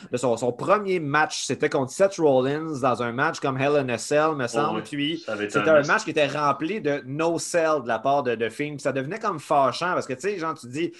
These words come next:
Speaker 1: OK, mais comment tu vas finir par, par, tu sais, par battre un personnage qui est aussi invincible que ça ? » Je trouve, ça, ça nuisait en quelque sorte à la, à la lutte. Et là, donc, on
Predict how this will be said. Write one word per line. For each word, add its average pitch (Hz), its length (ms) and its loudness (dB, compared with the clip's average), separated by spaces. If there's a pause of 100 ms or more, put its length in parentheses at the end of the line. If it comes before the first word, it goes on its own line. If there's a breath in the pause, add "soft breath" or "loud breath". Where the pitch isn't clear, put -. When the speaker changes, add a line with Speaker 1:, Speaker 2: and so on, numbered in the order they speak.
(140)
Speaker 1:
OK, 220 140 -4 (100)
mais 131 100 -4
comment 143 300 0
tu 151 140 -10
vas 131 80 2
finir 135 420 -4
par, 127 260 0 (460 soft breath)
par, 113 300 2
tu - 140 -8
sais, 123 180 -4
par 113 240 -4
battre 147 400 2
un 135 80 2
personnage 135 540 -4
qui 139 100 -4
est 131 160 -4
aussi 175 420 -4
invincible 147 680 -4
que 131 160 -2
ça ? » 170 160 -6
Je 202 60 -16
trouve, 92 160 -14
ça, 120 160 -4
ça 127 160 -4
nuisait 147 600 -4
en 127 120 0
quelque 120 280 -4
sorte 170 280 -4
à 123 100 -2
la, 110 280 0
à 110 180 -4
la 107 160 -2
lutte. 151 280 -2 (360 loud breath)
Et 110 100 -4
là, 139 140 2
donc, 135 240 0
on 143 340 -2